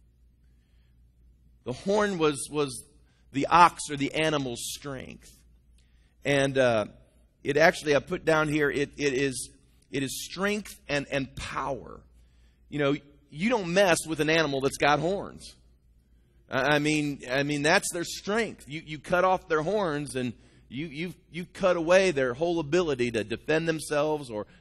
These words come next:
to be aggressive or anything else. So anytime you see horn in Scripture, it has to deal with strength. And he says, "My horn you have exalted like a wild ox." Well, how did that happen? How,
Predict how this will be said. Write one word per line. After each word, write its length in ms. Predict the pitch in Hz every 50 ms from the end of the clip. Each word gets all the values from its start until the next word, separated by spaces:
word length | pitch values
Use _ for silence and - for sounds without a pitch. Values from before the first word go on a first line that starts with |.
| -
to 80 | - 127
be 160 | 127 139 147
aggressive 520 | 135 117 104 127 139 139 139 - 139 139 123
or 140 | 120 113
anything 400 | 98 139 143 139 135 - 143 135
else. 260 | 143 143 123 113 - - - - - -
So 180 | - 151 143
anytime 400 | 147 160 190 214 208 196 202 196
you 80 | 196 185
see 140 | - 190 180
horn 340 | 143 - 190 202 208 202
in 80 | 170 147
Scripture, 560 | - - - 160 180 175 - - 143 139 135 - - - - - -
it 140 | 120 143 143
has 200 | 147 156 151 151 -
to 120 | - 147
deal 260 | 143 131 131 135 131
with 140 | 127 143 147
strength. 460 | - - - - 180 190 170 139 -
And 100 | 127 135
he 60 | 139 135
says, 280 | - 165 147 135 123
"My 480 | 135 143 156 170 196 220 240 254 254 - - - - -
horn 520 | 156 156 143 131 120 110 110 131 147 143 - - - - - -
you 180 | 143 170 170
have 180 | 170 165 151 147
exalted 840 | 151 143 135 - 120 156 202 220 214 208 190 - - 139 139 135 117
like 300 | 127 135 139 147 151 -
a 100 | 147 147
wild 420 | 139 147 151 160 160 160 165 165 -
ox." 380 | 175 202 190 - - - - - - - - - _ -
Well, 180 | - 165 -
how 220 | - 175 214 240 262
did 160 | 254 254 240
that 160 | 247 240 226
happen? 500 | 220 220 233 247 254 247 - - 127 104
How, 300 | 110 143 180 202 214